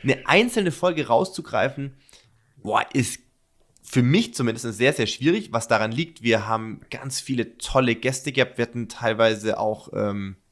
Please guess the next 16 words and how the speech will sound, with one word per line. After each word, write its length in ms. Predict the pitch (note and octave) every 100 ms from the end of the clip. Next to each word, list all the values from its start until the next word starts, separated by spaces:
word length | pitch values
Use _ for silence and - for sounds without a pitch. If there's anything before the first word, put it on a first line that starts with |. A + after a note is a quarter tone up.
| _ _ _ _ _ _ _ - - - -
ähm, 460 | E3 E3+ C3 G2 - - -
Gäste 300 | G#2 - A2
mit 160 | G#2+
krassen 320 | - A#2+ A#2+ G#2+
Geschichten. 500 | G#2 E3 E3 E3+ D#3+ - -
Ich 140 | - -
fand 160 | C#3
natürlich 320 | C#3 C#3+ B2+
irgendwo 240 | - D3 C3+
für 160 | -
mich 300 | B2+ D3 E3
damals, 640 | - C3 B2+ B2+ B2+ - - _ _ _ _ _ -
ähm, 800 | A#2 A2+ A2 A2+ G#2+ G#2+ G#2+ G#2+ _ _ - - - _ - - _ _ - - - -
eine 320 | A2+ B2 C3
Folge, 500 | A#2+ - B2 C#3+ C#3
die, 720 | G#2+ A#2 A#2+ A#2+ A#2+ A#2 -